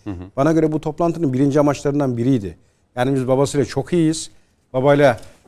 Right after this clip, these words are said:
Speaker 2: gerekli ziyaretimizi de yaptık, görüşmelerimizi de gerçekleştirdik. Bu Aslı Baykal'ın kendi şahsi fikridir havası yaratmak. Şimdi ben Aslı Baykal'ın bu fikirlerinin sadece kendi fikri olduğuna inanmıyorum.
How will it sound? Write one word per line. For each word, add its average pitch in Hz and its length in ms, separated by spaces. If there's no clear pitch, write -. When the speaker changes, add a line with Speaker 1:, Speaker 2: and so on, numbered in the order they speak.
Speaker 2:
gerekli 147 500
ziyaretimizi 135 600
de 143 60
yaptık, 143 460
görüşmelerimizi 143 600
de 127 60
gerçekleştirdik. 147 880
Bu 170 100
Aslı 156 260
Baykal'ın 160 360
kendi 160 360
şahsi 151 440
fikridir 147 440
havası 147 340
yaratmak. 107 400
Şimdi 147 280
ben 160 120
Aslı 147 340
Baykal'ın 156 400
bu 147 60
fikirlerinin 165 480
sadece 151 340
kendi 147 220
fikri - 200
olduğuna 147 220
inanmıyorum. 135 440